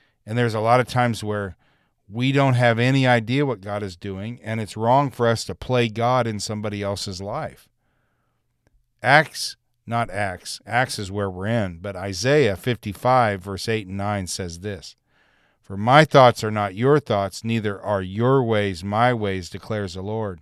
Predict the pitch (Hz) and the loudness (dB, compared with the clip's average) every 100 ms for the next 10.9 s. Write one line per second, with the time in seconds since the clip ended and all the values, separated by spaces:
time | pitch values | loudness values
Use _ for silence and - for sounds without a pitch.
0 | _ _ _ _ _ _ _ _ - 120 | _ _ _ _ _ _ _ _ 2 6
1 | 120 104 104 85 135 139 131 110 95 - | 6 4 -2 4 4 6 4 2 0 4
2 | 139 147 143 123 113 104 107 131 131 98 | 8 8 6 2 0 -2 -2 2 2 0
3 | - _ _ _ _ _ - 135 131 117 | -4 _ _ _ _ _ 0 6 8 8
4 | 113 120 131 120 110 - 117 123 117 107 | 8 6 8 6 2 0 6 8 8 6
5 | 101 101 117 127 107 92 92 92 - _ | 0 0 2 2 0 -2 -2 -8 -12 _
6 | _ _ _ _ 107 110 110 120 117 113 | _ _ _ _ -4 -2 4 4 4 2
7 | 104 98 - - 101 92 107 110 - - | 2 0 -6 -10 -10 -8 -6 -8 -10 -18
8 | _ - - _ _ _ _ _ _ _ | _ -20 -20 _ _ _ _ _ _ _
9 | _ _ _ _ - 139 123 120 120 131 | _ _ _ _ -6 4 4 4 2 8
10 | 147 147 135 - 98 117 123 113 101 | 10 12 8 4 0 6 8 6 2